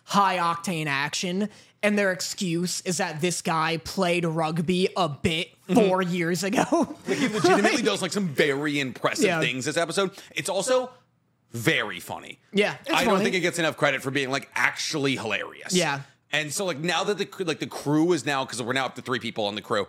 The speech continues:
Speaker 2: Now that the crew's, like, getting more filled out, like, the universe feels more lived in, and I can, like, attach to more
Speaker 1: Yeah.
Speaker 2: personalities. It's so good.
Speaker 1: You know what's good about, um, what, Akira? Easy to remember name.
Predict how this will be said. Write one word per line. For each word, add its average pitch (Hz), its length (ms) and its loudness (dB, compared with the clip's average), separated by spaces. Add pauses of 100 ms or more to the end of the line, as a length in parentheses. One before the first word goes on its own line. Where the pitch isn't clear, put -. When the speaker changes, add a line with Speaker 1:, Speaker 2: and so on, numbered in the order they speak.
(160)
Speaker 2:
Now 147 180 0
that 170 80 -4
the 147 60 -10
crew's, 151 220 0
like, 151 100 0
getting 139 200 -2
more 139 160 2
filled 127 480 -4
out, 135 280 -2
like, 131 140 -6
the 123 80 -4
universe 120 460 -4
feels 117 260 -4
more 120 160 -2
lived 104 380 -4
in, 147 120 -2
and 120 80 -2
I 107 60 0
can, 127 120 -8
like, 110 100 -6
attach - 400 -6
to 151 80 -2
more 123 180 2
Speaker 1:
Yeah. - 60 -16
Speaker 2:
personalities. 131 640 -2 (640)
It's 143 200 -2
so 107 220 -6
good. 90 220 -10
Speaker 1:
You 220 160 6
know 240 120 4
what's 349 220 -2
good 180 300 0
about, 170 400 0 (420)
um, 139 560 0 (100)
what, 226 200 -4
Akira? 180 600 0 (280)
Easy 180 240 2
to 165 80 -2
remember 147 300 -4
name. 135 240 -6